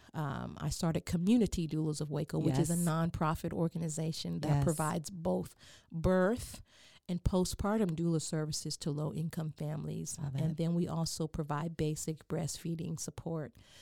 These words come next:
Speaker 1: to those families as
Speaker 2: Mm.
Speaker 1: well.
Speaker 2: So important.
Speaker 1: Mm-hmm.
Speaker 2: So important. I'm so proud of you
Speaker 1: Aw, thank you.
Speaker 2: for s-, getting that started.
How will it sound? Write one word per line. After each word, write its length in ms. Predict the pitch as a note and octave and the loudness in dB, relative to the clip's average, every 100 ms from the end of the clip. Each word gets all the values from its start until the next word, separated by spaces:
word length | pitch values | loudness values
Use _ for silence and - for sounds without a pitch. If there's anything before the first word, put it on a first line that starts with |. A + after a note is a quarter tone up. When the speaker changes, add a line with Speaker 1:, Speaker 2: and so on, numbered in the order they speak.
| - - | -14 -4
Speaker 1:
to 100 | E3+ | 0
those 320 | D#3 D#3+ - | 0 0 -2
families 480 | D#3+ D#3+ E3+ E3 D#3+ | -6 -4 -4 -4 -4
as 160 | D3+ | -4
Speaker 2:
Mm. 40 | D#3 | -2
Speaker 1:
well. 360 | D3+ - - D3+ | -4 -4 -6 -8
Speaker 2:
So 340 | - F#3+ F#3+ | 0 6 6
important. 600 | F3 E3+ D#3+ D#3 D3+ D#3 - - | 6 6 4 6 4 2 -4 -2
Speaker 1:
Mm-hmm. 120 | F3+ | 2
Speaker 2:
So 260 | F#3+ F#3+ F#3 | 6 8 8
important. 320 | F3 - D#3+ | 6 6 4
I'm 60 | D#3+ | 4
so 720 | - - F3 F3 E3+ F3 F3+ - | 0 4 6 8 8 6 2 -2
proud 320 | - E3+ D#3 | 2 6 6
of 100 | D3+ | 6
you 200 | C#3+ C3 C3+ D3 | 6 6 6 4
Speaker 1:
Aw, 360 | F3+ F3+ F3 F3+ - | 2 4 4 2 2
thank 280 | F3 F#3 - | 2 2 2
you. 320 | F3 E3 E3+ - - | 4 4 2 -2 0
Speaker 2:
for 80 | - | 4
s-, 140 | F3+ - | 4 6
getting 300 | F#3+ F#3 F3+ | 6 8 8
that 220 | E3+ D#3 - | 6 4 0
started. 560 | - E3+ E3 D#3+ D#3+ | 4 8 10 8 8